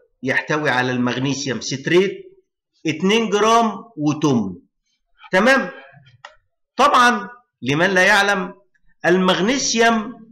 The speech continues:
كمكمل غذائي لو نقص في الجسم بيحدث تشنج في العضلات، بيحدث تشنج في العضلات. إذن لما هاخد مغنيسيوم بيحدث انبساط في العضلات وبتخلد للنوم،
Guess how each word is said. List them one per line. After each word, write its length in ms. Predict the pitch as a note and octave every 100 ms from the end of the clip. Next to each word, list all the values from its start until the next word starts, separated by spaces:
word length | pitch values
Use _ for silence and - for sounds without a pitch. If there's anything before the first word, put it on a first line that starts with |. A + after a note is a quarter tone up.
| - _ _ _ _
كمكمل 640 | D#3 D#3 D#3 G3+ B3+ A#3 E3
غذائي 540 | D3 C#3+ - - F#3 _ _ _ _
لو 320 | C3+ D3 D3+
نقص 360 | E3 C4 G3+ -
في 100 | D#3
الجسم 500 | C3 F3 A3 E3+ C3+
بيحدث 500 | D#3+ A3 E3+ E3+ - -
تشنج 920 | D#3 C#3+ - B3 A#3 A3 A#3 B3 F3 - -
في 160 | - F3+
العضلات، 520 | C#3+ B2 B2 A#2+ F#2+ - _ _
بيحدث 600 | G2+ C3 F3 D#3 C#3+ - -
تشنج 560 | A#2+ - G#3 G3 E3+ C#3+
في 100 | A#2+
العضلات. 480 | G2+ G2 G#2 G2+ - _ _ _ _ _ _ -
إذن 380 | G#3 D#3+ F#2+ - - _ _
لما 280 | G#2 A#2 A2+ -
هاخد 260 | F3+ D3+ A2+
مغنيسيوم 800 | A2+ A2+ A#2+ E3 - F#3+ F#3+ F3+ - _ _ _
بيحدث 680 | A#2+ D#3 D3+ D3+ D#3+ D3+ - - _ C3+
انبساط 640 | C3+ C3 C3 - A#3 A#3+
في 100 | F#3
العضلات 520 | D3+ C#3 C#3 F3+ G#3+ C#3
وبتخلد 680 | B2+ A#2 A2+ E3+ G3 F#3
للنوم، 520 | F3 G#3+ A#3+ C#4+ G3+